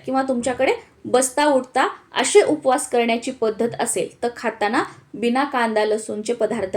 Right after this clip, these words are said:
खाण्याचा प्रयत्न करा. पहिल्या माळेला आपण उपवास केला, दुसऱ्या माळेला जेवण करायचं, नॉर्मल दोन तीन वेळा जसं तुम्ही जेवण करता तसं. परत तिसऱ्या माळेला उपवास करायचा, चौथ्या माळेला जेवण करायचं, पाचव्या माळेला उपवास करायचा,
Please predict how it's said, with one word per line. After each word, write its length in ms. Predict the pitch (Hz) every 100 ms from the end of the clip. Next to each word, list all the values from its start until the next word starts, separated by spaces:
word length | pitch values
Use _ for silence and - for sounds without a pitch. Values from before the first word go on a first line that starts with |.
| 214
खाण्याचा 360 | 220 185 190
प्रयत्न 400 | 311 254 175 -
करा. 180 | - - - _ - - -
पहिल्या 280 | 254 269 262
माळेला 360 | 262 254 262
आपण 240 | 247 247 254
उपवास 360 | 247 - -
केला, 200 | 240 254 381 - - 220
दुसऱ्या 340 | 226 - 226
माळेला 360 | 220 202 214 254
जेवण 360 | 262 202 185
करायचं, 420 | - - - - 226
नॉर्मल 360 | 233 233 220
दोन 260 | 220 220 226
तीन 200 | 233 220
वेळा 180 | 208 208
जसं 240 | 214 240
तुम्ही 220 | 226 214
जेवण 280 | 214 202 196
करता 260 | 190 202 330
तसं. 200 | 392 - - _ _ _ 262
परत 320 | 302 427 -
तिसऱ्या 300 | 339 330 294
माळेला 360 | 285 277 277 277
उपवास 420 | 262 - 269 285
करायचा, 360 | 254 240 240 392 - _ _ -
चौथ्या 360 | 226 233 254
माळेला 380 | 240 214 208 254
जेवण 320 | 262 190 185
करायचं, 360 | - 220 - - - _ _ _ _ _
पाचव्या 380 | 269 269 320 302
माळेला 340 | 285 277 277 277
उपवास 400 | 277 269 294 -
करायचा, 400 | 247 240 294